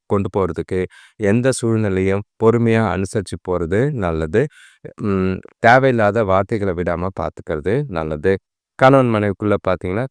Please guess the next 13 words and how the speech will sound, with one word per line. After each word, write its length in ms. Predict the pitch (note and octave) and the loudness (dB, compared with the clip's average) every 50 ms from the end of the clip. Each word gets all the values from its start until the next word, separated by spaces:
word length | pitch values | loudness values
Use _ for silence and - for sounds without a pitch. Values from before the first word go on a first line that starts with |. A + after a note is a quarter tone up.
| _ _ | _ _
வாக்குவாதம் 680 | - G2+ G2 F#2 G2 G#2 - - A#2+ G#2+ G2 G2+ G2 F#2+ | -6 0 2 2 2 2 2 0 0 0 0 0 -2 -4
ஏற்பட 300 | F#2 F2 - - F#2 F2+ F2+ | -4 -6 -6 -6 -6 -4 -2
வாய்ப்பு 360 | F2+ F2+ F#2 F#2 F2+ - - | -2 0 -2 -2 -2 -4 -6
இருக்கு. 220 | F#2+ F#2 - C#3+ D3+ D#3+ - - - - _ _ | -8 -4 -2 -2 -2 -2 -6 -12 -20 -20 _ _
தவறான 480 | _ - A2 G#2 G#2+ G#2+ G#2+ G#2 A2 A2 G2 - | _ 2 4 4 4 4 4 2 2 0 -2 -4
புரிதல் 380 | _ - A#2+ B2 C3 A2+ A#2 A2 | _ -2 0 0 2 2 2 2
ஏற்பட 420 | G#2+ G#2 G2+ - - - F2 F#2 | 2 0 -2 -2 -4 -6 -6 -4
வாய்ப்பு 380 | F2+ F2+ F#2 F#2 F2+ - - F2+ | -2 -2 -2 -2 -2 -4 -6 -8
இருக்கு. 220 | F2 E2+ - C3 A#2+ - | -8 -4 -4 -4 -4 -2
பேசும்போது 600 | - G2+ G2+ F#2+ - G#2+ G2 G2 F#2+ F#2 F#2+ F#2 | -2 -2 0 0 -2 -2 -2 -2 -2 -2 -2 -2
வார்த்தைகள்ல 540 | F2+ F#2+ F#2+ F#2 - G2 F2+ F#2+ F#2 F#2 F2+ | 0 -2 -2 -2 -4 -4 -2 -2 -2 -2 -2
கவனம். 400 | E2+ G#2 G#2 G2+ A2+ B2 C3 B2+ - - - - _ _ A#2 | -2 0 0 2 2 0 -2 -4 -8 -16 -20 -20 _ _ 0
உங்களோட 460 | A#2 B2+ C3+ C3+ C#3 C3 B2 A2+ G#2+ | 2 4 4 4 6 4 4 4 4